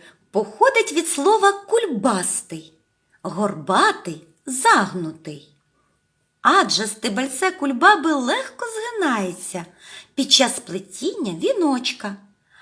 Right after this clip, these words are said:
А якщо кінчик стебла роз'єднати на декілька частин і помістити у воду,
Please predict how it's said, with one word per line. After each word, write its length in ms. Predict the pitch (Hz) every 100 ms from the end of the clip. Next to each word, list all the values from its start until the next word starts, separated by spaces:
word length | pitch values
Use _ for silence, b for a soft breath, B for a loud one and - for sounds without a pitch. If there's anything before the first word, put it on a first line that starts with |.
| b -
А 80 | 208
якщо 480 | 220 240 - 269
кінчик 600 | 269 - 311 269 - 196
стебла 560 | - - 220 214 214 -
роз'єднати 840 | 180 196 151 196 175 233 226 208 160
на 200 | 160 165
декілька 760 | 143 185 302 311 196 175 - 170
частин 920 | - 170 - - - 233 320 165 165 B B B B
і 100 | 285
помістити 880 | 285 359 415 427 - 381 302 190 226
у 140 | 285
воду, 560 | 294 349 523 311 226